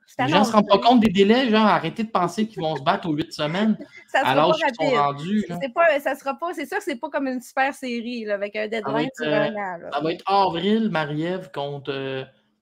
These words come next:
Speaker 2: Bracus. Ça va faire un an et demi qu'elle s'est pas battue.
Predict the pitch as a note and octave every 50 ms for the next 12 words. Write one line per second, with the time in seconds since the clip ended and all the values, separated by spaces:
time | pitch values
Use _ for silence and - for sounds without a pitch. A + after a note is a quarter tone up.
0 | _ _ - C3 B2+ C3+ C3+ - - F3+ F#3+ A3 A3 A3 - D3 C3+ C3 C3+ -
1 | D#3+ E3 F3 F#3+ G3 G3+ G#3+ G3+ G3 F#3+ F3+ F#3 G3+ G#3+ G#3+ G3 E3 D#3 - D3+
2 | C#3+ D3 D3 C#3+ C#3+ C3+ B2+ B2+ - - - - E3+ F3+ G3 G#3+